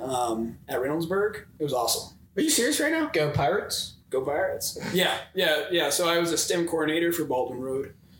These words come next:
Speaker 2: I feel like we're related.
Speaker 1: Wait, doesn't your brother work in Reynoldsburg?
Speaker 2: So my brother works in a stem program in Reynoldsburg for the high school.
Speaker 1: For the high school.
Speaker 2: Yeah, he actually
Speaker 1: Yeah.
Speaker 2: teaches A P
Speaker 1: Yeah, my
Speaker 2: math.
Speaker 1: students used to go there.
Speaker 2: Yeah.
Speaker 1: Doug,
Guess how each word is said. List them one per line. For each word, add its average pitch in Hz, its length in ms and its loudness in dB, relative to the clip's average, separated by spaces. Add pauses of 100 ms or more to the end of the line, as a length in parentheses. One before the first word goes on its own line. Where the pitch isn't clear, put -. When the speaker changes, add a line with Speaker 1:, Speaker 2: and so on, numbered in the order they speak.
(120)
Speaker 2:
I 165 80 2
feel 254 240 2
like 185 180 2 (760)
we're 143 300 2
related. 123 480 0 (240)
Speaker 1:
Wait, 214 240 2
doesn't 392 220 2
your 427 100 4
brother 113 360 0
work 131 180 0
in 165 80 0
Reynoldsburg? 175 600 -2 (240)
Speaker 2:
So - 180 0
my 151 120 2
brother 143 260 2
works 135 240 2
in 135 80 2
a - 40 0
stem 123 220 0
program 107 360 0
in 110 140 2
Reynoldsburg 95 460 -2
for - 60 -14
the 87 60 -6
high 117 140 -2
school. - 340 -4
Speaker 1:
For 170 160 0
the 139 100 2
high 143 140 2
school. - 240 0
Speaker 2:
Yeah, 175 80 2
he 127 120 2
actually 123 220 2
Speaker 1:
Yeah. 113 60 -2
Speaker 2:
teaches 113 260 0
A 104 140 2
P 113 440 0
Speaker 1:
Yeah, 339 120 0
my 170 80 2
Speaker 2:
math. 175 80 2
Speaker 1:
students 190 360 2
used 170 160 0
to 170 60 -2
go 165 140 0
there. - 180 -6 (120)
Speaker 2:
Yeah. - 340 0
Speaker 1:
Doug, 135 220 0